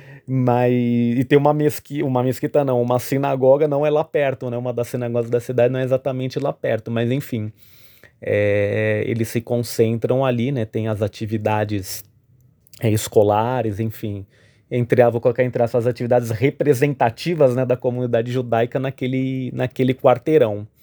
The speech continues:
né? E a gente já chegou a citar em alguns episódios que a Antuérpia tem, é muito representada, né, por várias nacionalidades, várias culturas, né? Então, você tem,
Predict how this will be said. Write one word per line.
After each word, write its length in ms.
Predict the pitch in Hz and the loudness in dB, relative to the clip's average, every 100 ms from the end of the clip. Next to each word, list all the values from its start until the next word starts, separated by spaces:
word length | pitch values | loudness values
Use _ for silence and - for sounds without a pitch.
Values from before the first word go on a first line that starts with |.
| - - - _ _ _ | -20 -20 -20 _ _ _
né? 300 | 120 110 117 | -6 -2 0
E 80 | 190 | 0
a 40 | 233 | 0
gente 220 | 151 143 | 0 0
já 100 | 135 | 0
chegou 280 | - 139 135 | 2 4 4
a 20 | |
citar 320 | - 131 123 | 2 -4 -2
em 60 | 127 | -2
alguns 240 | 123 123 | -2 -4
episódios 580 | 127 139 120 123 127 - | -4 -4 2 2 2 -6
que 100 | - | -6
a 120 | 139 | -4
Antuérpia 520 | 139 135 127 123 131 135 | -4 0 2 2 2 -2
tem, 580 | 131 131 131 127 123 | -2 -4 -4 -4 -4
é 80 | 117 | -4
muito 320 | 120 131 147 | -4 -4 -4
representada, 1080 | 139 139 - 139 127 143 135 113 139 143 120 | -2 -2 -2 0 2 2 -2 0 0 2 0
né, 140 | 117 | -2
por 180 | 120 117 113 | -4 -4 0
várias 300 | 117 117 117 | 2 2 2
nacionalidades, 920 | 120 - 120 120 110 104 117 123 120 | -2 -4 -4 -2 -4 -2 -2 -2 -2
várias 260 | 120 127 | 0 0
culturas, 640 | - 135 123 131 139 127 113 | -2 -8 -8 -4 0 2 0
né? 280 | 117 117 135 _ _ _ _ _ _ _ 120 | -2 -4 -8 _ _ _ _ _ _ _ -8
Então, 1500 | 117 107 113 113 113 113 113 110 110 107 107 104 104 104 104 | -8 -2 0 0 0 -2 -2 -4 -6 -6 -6 -8 -8 -8 -8
você 280 | 104 104 - | -8 -6 -6
tem, 1000 | - 107 104 104 104 104 101 98 98 110 | -6 -6 -6 -6 -6 -8 -8 -10 -12 -14